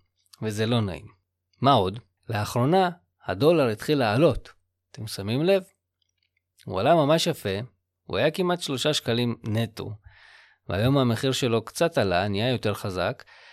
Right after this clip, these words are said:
עכשיו, למה שמתי לב? אני שמתי לב שכשהשקל מתחזק,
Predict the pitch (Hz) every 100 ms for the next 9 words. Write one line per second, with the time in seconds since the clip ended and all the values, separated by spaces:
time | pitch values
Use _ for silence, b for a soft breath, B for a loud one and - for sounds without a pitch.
0 | b b _ _ - 135 107 - _ _
1 | _ _ _ _ _ _ _ - 123 160
2 | 165 123 113 92 92 104 104 131 208 214
3 | 214 214 - 170 - 123 117 110 104 -
4 | _ _ _ _ 123 - 190 196 226 202
5 | 147 - 113 123 202 180